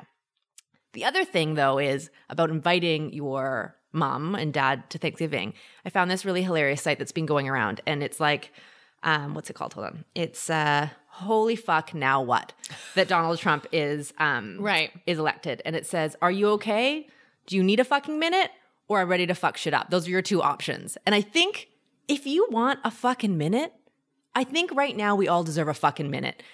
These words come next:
Speaker 1: And if you don't want to have your parents at your dinner table right now, next week or whatever, I guess this is American Thanksgiving, I kind of am like, maybe just wave the white flag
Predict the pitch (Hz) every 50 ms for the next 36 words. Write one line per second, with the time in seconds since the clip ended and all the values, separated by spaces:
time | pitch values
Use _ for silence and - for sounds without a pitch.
0 | - - - _ _ - 226 226 226 - 233 240 269 311 381 403 370 - 214 214
1 | 208 214 214 214 202 - - - 233 196 - - 190 180 175 175 175 175 - -
2 | - 170 185 - 147 180 165 160 165 160 170 - 170 175 175 156 156 151 147 151
3 | 151 156 165 170 160 175 180 175 185 180 185 - 185 185 180 180 185 185 180 156
4 | - - - 175 180 170 180 160 151 156 151 151 156 151 147 156 - 160 151 151
5 | 151 156 156 147 147 - 165 151 - 151 147 - - 156 151 156 175 190 - -
6 | - - - - - - - - - - 294 - 269 294 320 320 381 370 359 359
7 | 330 330 302 285 - 240 233 240 254 240 311 285 359 330 - - - 202 240 233
8 | 240 247 220 220 262 247 226 214 208 - - - 220 185 180 180 185